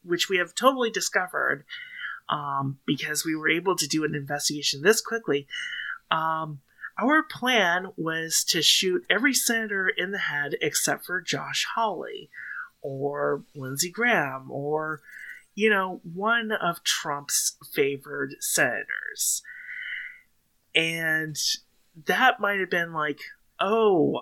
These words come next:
I'm not on the list. They think I'm expendable. I should convict <laughs> this motherfucker." But,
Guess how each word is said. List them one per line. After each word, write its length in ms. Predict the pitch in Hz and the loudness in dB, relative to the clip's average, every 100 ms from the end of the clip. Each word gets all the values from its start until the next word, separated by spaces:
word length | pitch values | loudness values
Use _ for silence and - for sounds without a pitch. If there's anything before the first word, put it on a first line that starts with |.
| - | 2
I'm 320 | 156 196 220 | 2 2 -2
not 340 | 214 202 175 156 147 | -4 -2 -4 -4 -6
on 260 | 139 135 | -8 -4
the 100 | 131 | -4
list. 840 | 120 139 190 165 151 131 - - - - - - - _ _ 160 | -4 -2 0 2 0 0 0 0 -6 -12 -20 -20 -20 _ _ -6
They 260 | 160 202 285 | 4 6 6
think 360 | 247 185 151 143 | 6 4 4 2
I'm 200 | 131 135 | 0 -2
expendable. 1000 | 131 - - 185 185 147 - 104 147 - - - - - _ - | -2 -2 0 -2 -4 -8 -8 -8 -8 -10 -20 -20 -20 -20 _ -4
I 180 | - 302 | 2 4
should 400 | - - 190 143 | 6 10 8 8
convict 760 | - 139 123 123 151 240 - - | -2 -4 -8 2 4 6 4 4
<laughs> 40 | |
this 240 | 127 - | 4 4
motherfucker." 1000 | - 135 - - - - - - - - - - - - - _ _ - 480 466 453 480 480 - - - - _ _ _ _ _ _ _ _ 151 - | 4 2 0 -4 2 2 2 0 0 0 0 -6 -14 -20 -20 _ _ -2 0 2 2 0 0 -4 -6 -12 -18 _ _ _ _ _ _ _ _ -16 4
But, 440 | 190 190 175 175 | 6 8 6 2